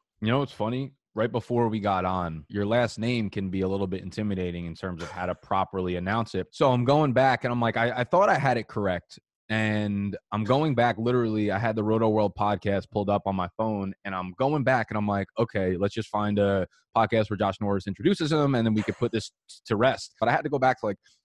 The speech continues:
week twelve waivers or something. The first twenty seconds were actually you yelling at him <laughs> about him getting your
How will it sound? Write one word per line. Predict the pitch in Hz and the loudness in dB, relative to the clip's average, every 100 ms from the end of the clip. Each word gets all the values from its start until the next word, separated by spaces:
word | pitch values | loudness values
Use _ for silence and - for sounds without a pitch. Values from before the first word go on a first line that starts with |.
| _ | _
week | 113 147 - | 0 0 -2
twelve | 135 127 123 117 95 | 2 4 6 4 0
waivers | 104 117 101 98 92 | 2 4 4 0 -2
or | 101 | -4
something. | 113 98 101 101 95 | -4 -4 -2 -2 -4
The | 107 110 104 - - | -2 0 0 -6 0
first | 135 135 | 0 0
twenty | - 135 127 | -2 -2 0
seconds | 127 127 107 98 | 0 0 -2 -2
were | 104 | -2
actually | 107 120 120 104 95 | -2 -2 -2 -2 0
you | 107 | 0
yelling | 110 107 110 104 | 0 2 2 0
at | 92 95 | -2 -4
him | 92 95 | -4 -4
<laughs> | |
about | 113 156 - | 0 2 2
him | 190 165 | 0 2
getting | 147 139 135 | 0 2 0
your | 123 | 0